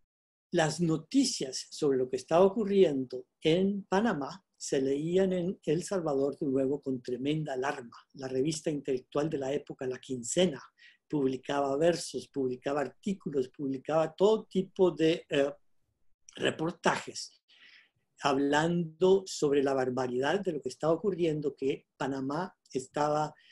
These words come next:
perdiendo su independencia, que apenas había, eh,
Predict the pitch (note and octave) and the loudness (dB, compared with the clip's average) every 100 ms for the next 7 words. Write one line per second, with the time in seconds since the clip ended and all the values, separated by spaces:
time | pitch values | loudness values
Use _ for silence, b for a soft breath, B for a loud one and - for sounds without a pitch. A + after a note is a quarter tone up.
0 | b - B2+ A#2+ D3 D#3 D#3 - C#3 B2+ | b 0 0 2 0 2 0 -2 -4 -6
1 | B2+ B2 C#3+ F#3 G3 - A#3 F#3+ - C#3 | -6 -6 0 0 0 -2 -2 -2 -2 -2
2 | C3+ C#3+ - C3+ D#3+ F3+ F3+ F3 D#3 D#3 | -2 -4 -6 -4 -2 0 0 -2 -4 0
3 | D#3 D#3 - B B C#3 C#3+ | 0 0 -4 B B -2 -2